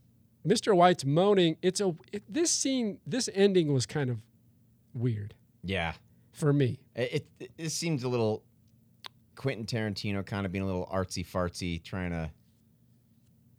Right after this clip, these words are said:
Speaker 2: do, do it without doing it.
Speaker 1: If I, to be honest, there was a, I felt cheated.
Speaker 2: Totally, totally, totally.
Speaker 1: You know what I mean? So end up, what ends up happening is you have Mister White, who's moaning and shot, Mister Orange, who's also been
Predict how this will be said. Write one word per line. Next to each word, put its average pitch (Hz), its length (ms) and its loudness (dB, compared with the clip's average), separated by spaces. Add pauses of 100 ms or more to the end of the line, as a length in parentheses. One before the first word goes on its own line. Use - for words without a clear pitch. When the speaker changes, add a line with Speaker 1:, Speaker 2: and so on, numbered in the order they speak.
(220)
Speaker 2:
do, 101 260 0
do 107 280 -2
it 101 100 0
without 92 320 -2
doing 90 260 0
it. 101 160 -4 (160)
Speaker 1:
If 202 240 2 (100)
I, 226 140 6 (220)
to 247 120 -2
be 262 140 -2
honest, 214 380 4 (120)
there 185 200 4
was 180 140 4
a, 170 80 -2 (160)
I 165 80 2
felt 196 280 2
cheated. 135 480 -2 (380)
Speaker 2:
Totally, 113 500 2 (220)
totally, 98 480 2
totally. 76 420 -4 (320)
Speaker 1:
You 143 140 -2
know 160 100 2
what 160 100 4
I 160 80 4
mean? 156 200 4
So 190 240 6
end 214 140 6
up, 202 140 6
what 208 220 2
ends 214 160 4
up 160 120 2
happening 180 340 2
is 143 100 0
you 160 60 2
have 151 100 2
Mister 165 280 -2
White, 151 380 2 (440)
who's 165 200 0
moaning 151 540 4
and 127 160 -2
shot, 147 400 0 (160)
Mister 156 240 -4
Orange, 151 480 2
who's 139 340 -4 (360)
also 151 360 4
been 139 380 4